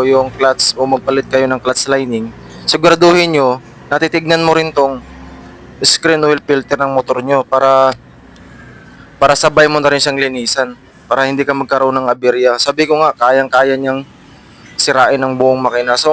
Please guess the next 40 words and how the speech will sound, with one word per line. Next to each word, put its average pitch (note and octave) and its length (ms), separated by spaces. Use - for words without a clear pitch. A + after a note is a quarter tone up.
ngayon, D#3+ 320
ginawa D3 320
ko D3 80
na D3 160
lang, C#3 160
nilinisan C3+ 560
ko C3+ 80
lang C3 400
tong C3+ 640
screen C#3+ 320
oil C3+ 220
filter B2+ 380
ng C3 140
motor A#2+ 300
ko B2+ 160
kasi B2+ 240
original B2 480
pa B2 80
to. B2 160
Sayang B2+ 400
kasi C3 240
to C3 80
kasi C3+ 240
pagka C#3+ 480
ipapalit E3 420
mo D#3+ 140
dito D#3+ 240
na D#3 180
screen D3 720
oil C#3 240
filter C3 480
na C3+ 140
replacement, C3 580
mabilis C#3+ 400
lang C#3+ 160
din C#3+ 140
siyang C3+ 260
mag-crack C#3+ 580
yung C#3 120
plastic. C3 480